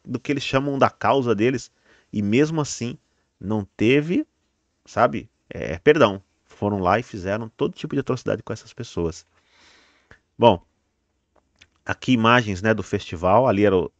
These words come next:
era o rapaz, né, o Raim. O festival, né, no momento dos ataques, as pessoas começaram a ver,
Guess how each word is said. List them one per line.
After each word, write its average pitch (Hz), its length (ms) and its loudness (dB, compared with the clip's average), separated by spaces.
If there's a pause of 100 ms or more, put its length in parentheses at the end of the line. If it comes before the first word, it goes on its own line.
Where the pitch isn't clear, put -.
era 87 120 -4
o 85 60 2
rapaz, 92 460 -2
né, 113 200 -6 (320)
o 78 60 -12
Raim. 92 440 -6 (920)
O - 80 -16
festival, 113 600 4
né, 113 80 2
no 104 100 -2
momento 101 420 -2
dos 95 200 -4
ataques, 90 680 -6 (380)
as 95 140 -4
pessoas 147 480 2
começaram 127 440 -2
a - 20 -6
ver, 113 280 -2